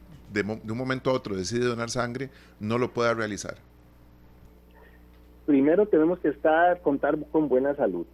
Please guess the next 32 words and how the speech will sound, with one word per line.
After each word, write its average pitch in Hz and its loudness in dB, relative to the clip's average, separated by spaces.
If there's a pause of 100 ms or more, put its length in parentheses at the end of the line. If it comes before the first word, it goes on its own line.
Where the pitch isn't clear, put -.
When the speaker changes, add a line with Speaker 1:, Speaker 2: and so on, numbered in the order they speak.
(280)
Speaker 2:
eh, 104 2
no 113 0
tener 135 0
síntomas 135 0
de 101 0
resfrío 160 4
ni 107 2
ninguna 95 -2
condición 123 -4
particular. 131 0 (200)
Si 123 0
estamos 147 -4
tomando 151 -2
algún 147 -2
medicamento, 147 -2 (300)
es 127 -2
importante 139 0
saber 117 0
qué 131 -2
tipo 120 -2
de 127 2
medicamento 95 -4
es, 131 -2 (400)
porque 113 2
en 117 -4
realidad 113 2
el 143 0
medicamento 151 0
no 143 -2
es 143 -4
el 147 0
limitante, 135 0